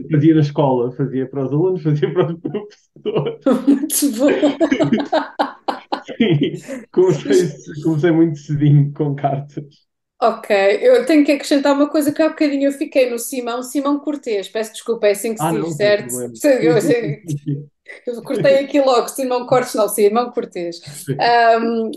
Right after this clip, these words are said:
Speaker 2: portanto, então, ahm, no, no seguimento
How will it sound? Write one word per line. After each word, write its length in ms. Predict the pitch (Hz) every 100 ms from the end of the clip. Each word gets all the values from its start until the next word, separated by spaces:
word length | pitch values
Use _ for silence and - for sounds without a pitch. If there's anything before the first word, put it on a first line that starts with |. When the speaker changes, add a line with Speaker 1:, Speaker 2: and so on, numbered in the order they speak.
| 226
Speaker 2:
portanto, 500 | 294 294 226 202 185 - - -
então, 680 | 277 339 339 392 370 370 - -
ahm, 560 | 262 262 254 254 247 294 _ _ 254
no, 320 | 277 294 311
no 160 | 277 302
seguimento 460 | - 269 233 220